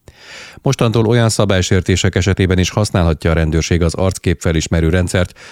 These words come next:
amelyek nem járnak elzárással, derül ki a legfrissebb hivatalos értesítőből. A parlament márciusban fogadta el a gyülekezési törvénynek azt a módosítását, ami a gyermekvédelemre hivatkozva megszabja, hogy milyen tüntetést lehet tartani.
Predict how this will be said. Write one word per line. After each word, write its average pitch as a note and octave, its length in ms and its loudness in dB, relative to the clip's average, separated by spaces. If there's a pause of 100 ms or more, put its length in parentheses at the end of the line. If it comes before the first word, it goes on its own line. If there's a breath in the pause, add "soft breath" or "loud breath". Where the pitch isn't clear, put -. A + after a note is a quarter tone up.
(100)
amelyek G#2+ 340 0
nem G#2+ 180 2
járnak D2 400 0
elzárással, E2+ 680 0
derül F#2 300 0
ki G#2+ 120 0
a G2+ 60 2
legfrissebb G2+ 520 -2
hivatalos D#2+ 520 -2
értesítőből. D#2+ 920 -2 (420 loud breath)
A F2+ 140 -2
parlament G#2 440 0
márciusban F#2+ 580 0
fogadta F2 380 -2
el E2+ 100 2
a E2 60 2
gyülekezési E2+ 640 0
törvénynek D#2+ 460 0
azt F#2+ 180 0
a G2 40 0
módosítását, F2+ 800 0 (280 loud breath)
ami G2+ 220 0
a F#2+ 40 2
gyermekvédelemre F#2 800 0
hivatkozva F2+ 540 0
megszabja, G2 520 0 (220 loud breath)
hogy G#2+ 180 2
milyen A2 260 2
tüntetést D2 540 -4
lehet E2 200 0
tartani. F2 460 0